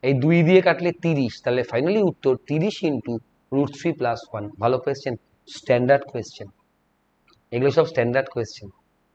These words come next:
রেকর্ড দেখবে, না বুঝলে রিপিট করবে। এটা থাকলো, এটা তোমরা হোমওয়ার্ক থাকলো, তোমরা এটা পরে জানাবে আমাকে। একটা অঙ্ক লাস্ট রয়েছে হোমওয়ার্ক, আমি দেখে নিই আগের সেশনের হোমওয়ার্ক। কারা কারা আমাকে উত্তর দিয়েছিল বলে ফেলো।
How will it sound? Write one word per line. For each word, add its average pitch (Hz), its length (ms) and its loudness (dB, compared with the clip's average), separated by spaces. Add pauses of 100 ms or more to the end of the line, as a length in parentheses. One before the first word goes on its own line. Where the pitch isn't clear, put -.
(640)
রেকর্ড 170 300 8
দেখবে, 170 200 6 (140)
না 139 160 6
বুঝলে 156 200 2 (160)
রিপিট 139 280 -2
করবে। 127 200 -2 (360)
এটা 160 200 8
থাকলো, 180 220 8 (160)
এটা 170 140 6 (120)
তোমরা 170 240 4
হোমওয়ার্ক 170 360 2
থাকলো, 175 280 -2
তোমরা 156 180 4
এটা 156 120 4 (260)
পরে 139 140 6 (120)
জানাবে 156 300 4
আমাকে। 196 200 6 (460)
একটা 143 220 4
অঙ্ক 165 120 4 (100)
লাস্ট 160 240 6
রয়েছে 185 300 4
হোমওয়ার্ক, 196 400 4
আমি 147 180 0
দেখে 143 220 2
নিই 196 80 2 (220)
আগের 151 240 2
সেশনের 143 420 -2
হোমওয়ার্ক। 135 280 2 (300)
কারা 208 220 10
কারা 247 180 12
আমাকে 233 140 12 (100)
উত্তর 233 240 12
দিয়েছিল 240 320 12
বলে 226 160 12
ফেলো। 233 160 12